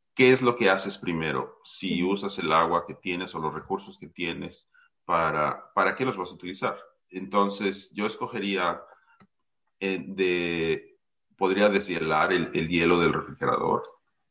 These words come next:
Speaker 1: podría tener el agua que está todavía en los tanques de la, del, del baño, por ejemplo, o podría, como dices ahorita, lo de la nieve, podríamos recuperarla, pero esa no se puede tomar, tendríamos que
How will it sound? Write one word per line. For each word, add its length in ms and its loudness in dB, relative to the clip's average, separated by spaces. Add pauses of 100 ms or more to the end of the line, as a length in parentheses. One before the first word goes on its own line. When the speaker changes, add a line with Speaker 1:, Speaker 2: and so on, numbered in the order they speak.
Speaker 1:
podría 560 4
tener 580 2 (440)
el 200 4
agua 280 6
que 80 0
está 480 2
todavía 380 6
en 120 2
los 200 -2
tanques 540 -2
de 140 2
la, 340 0 (480)
del, 520 0
del 160 2
baño, 420 6
por 160 -2
ejemplo, 540 0 (340)
o 140 -6
podría, 280 -2
como 220 -4
dices 300 -2
ahorita, 320 2
lo 160 6
de 80 6
la 100 2
nieve, 520 2 (420)
podríamos 1120 8
recuperarla, 760 4
pero 260 8
esa 220 6
no 180 8
se 140 -4
puede 240 4
tomar, 420 4
tendríamos 540 2
que 180 -2